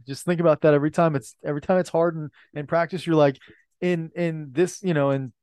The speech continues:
a short amount of time, I'm gonna be at home sitting down,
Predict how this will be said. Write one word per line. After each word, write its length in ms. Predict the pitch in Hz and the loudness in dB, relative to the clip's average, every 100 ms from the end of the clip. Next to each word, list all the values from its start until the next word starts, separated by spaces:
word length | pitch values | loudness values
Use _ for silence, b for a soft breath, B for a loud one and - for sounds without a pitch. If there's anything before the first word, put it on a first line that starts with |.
| _ _ | _ _
a 60 | 156 | -12
short 300 | - 196 202 | -2 4 4
amount 220 | 180 170 | 6 4
of 60 | 143 | 2
time, 380 | 160 147 135 139 | -2 -2 -4 -8
I'm 160 | 143 | -8
gonna 140 | 143 139 | -6 -2
be 180 | 131 | 0
at 120 | 131 120 | 0 0
home 420 | 127 135 143 151 _ _ | 0 0 -2 -6 _ _
sitting 340 | - 151 151 131 | -6 -6 -4 -2
down, 440 | 131 135 147 | 2 4 2